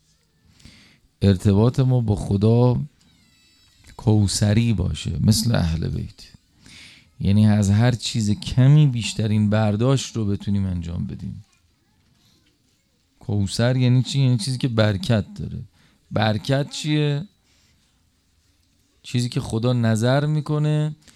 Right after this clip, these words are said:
کمه ولی اثر زیادی داره. محرم جمعیت زیادی میاد، تعداد شبها زیاده، فرقه های دیگر هم میان، این عزاداری برای امام حسینه.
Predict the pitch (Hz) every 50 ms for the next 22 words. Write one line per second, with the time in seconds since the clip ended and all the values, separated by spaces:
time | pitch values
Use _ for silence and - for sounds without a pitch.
0 | _ _ _ _ _ _ _ _ - - - 135 143 156 170 170 170 165 156 151
1 | 151 151 160 - - 120 117 - - 139 139 139 139 117 107 107 107 98 90 80
2 | 85 82 80 82 90 92 98 101 104 101 _ _ _ _ _ _ _ _ _ _
3 | _ _ _ _ _ _ _ _ _ _ _ _ _ _ _ - 107 113 117 113
4 | 113 113 110 110 110 123 120 110 104 98 107 113 110 110 113 113 120 127 131 -
5 | 127 110 101 101 101 107 117 120 131 139 147 151 151 156 156 156 156 151 151 151
6 | 151 - _ _ _ _ _ _ _ - - 110 107 101 110 117 120 110 117 104
7 | - - 107 104 98 95 98 110 113 101 98 101 107 110 110 120 131 139 135 147
8 | 147 147 147 147 151 147 - _ _ _ _ _ _ _ _ _ _ _ - -
9 | 82 - - _ _ _ - 98 98 92 - - - - - - - - 113 113
10 | 110 104 107 104 104 113 123 120 113 107 98 107 104 113 117 117 113 107 107 104
11 | 104 107 113 127 139 147 147 147 143 147 143 131 120 110 107 110 104 107 107 107
12 | 117 127 127 - - 104 101 104 107 104 98 95 92 90 90 82 - - - 87
13 | - - 101 98